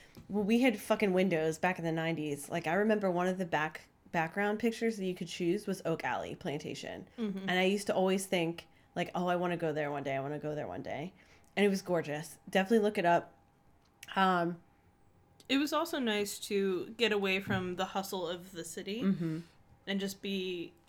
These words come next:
Speaker 2: out in the country.
Speaker 1: Right, right
Speaker 2: and
Speaker 1: along
Speaker 2: see
Speaker 1: the
Speaker 2: that,
Speaker 1: Mississippi.
Speaker 2: yeah, see
Speaker 1: Mm-hmm.
Speaker 2: that part of, um, Louisiana.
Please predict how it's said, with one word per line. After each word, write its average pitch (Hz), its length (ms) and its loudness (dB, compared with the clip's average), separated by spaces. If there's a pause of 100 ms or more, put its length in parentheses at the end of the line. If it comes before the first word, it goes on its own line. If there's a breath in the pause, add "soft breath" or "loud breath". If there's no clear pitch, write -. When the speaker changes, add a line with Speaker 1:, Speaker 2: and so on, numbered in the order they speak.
(200)
Speaker 2:
out 185 180 0
in 180 80 -6
the 170 80 -6
country. 185 480 -4
Speaker 1:
Right, 160 280 2
right 185 200 4
Speaker 2:
and 202 80 6
Speaker 1:
along 196 140 6
Speaker 2:
see 202 120 6
Speaker 1:
the 190 80 2
Speaker 2:
that, 175 120 4
Speaker 1:
Mississippi. 190 520 0
Speaker 2:
yeah, 180 220 2
see 185 160 -2
Speaker 1:
Mm-hmm. 175 100 0
Speaker 2:
that 180 240 0
part 175 180 -4
of, 175 280 -6 (420 loud breath)
um, 165 540 -4 (580)
Louisiana. 175 800 0